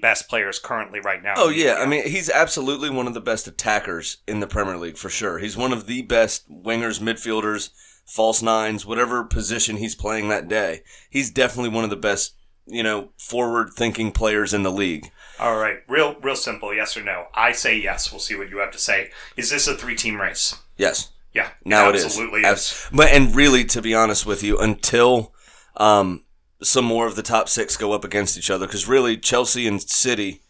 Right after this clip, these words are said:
Speaker 2: played us. They haven't had another test yet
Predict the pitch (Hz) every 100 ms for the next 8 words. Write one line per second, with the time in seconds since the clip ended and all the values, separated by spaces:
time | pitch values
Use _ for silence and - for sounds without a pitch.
0 | _ - 117 104 104 98 82 - - _
1 | _ _ 120 127 123 107 95 113 117 98
2 | 90 85 - 85 - 87 82